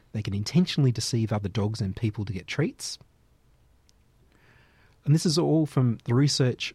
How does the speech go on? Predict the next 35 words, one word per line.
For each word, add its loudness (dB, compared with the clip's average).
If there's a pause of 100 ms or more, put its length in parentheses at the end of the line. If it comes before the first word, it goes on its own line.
(160)
of -4
psychologist -4
and -4
leading 2
researcher -2 (200)
Stanley 0
Coren -2 (460)
of -10
the -2
University 2
of -2
British -4
Columbia. -2 (1400)
He 0
gave 6
a 4
talk 2
recently 4
at 2
the 2
American 2
Psychological -2
Association -4
on -6
how 0
dogs -2
think. -4 (220)
Now, -2
I 4
recognise 2
the -2
name -6
of -8
Stanley -2
Coren 4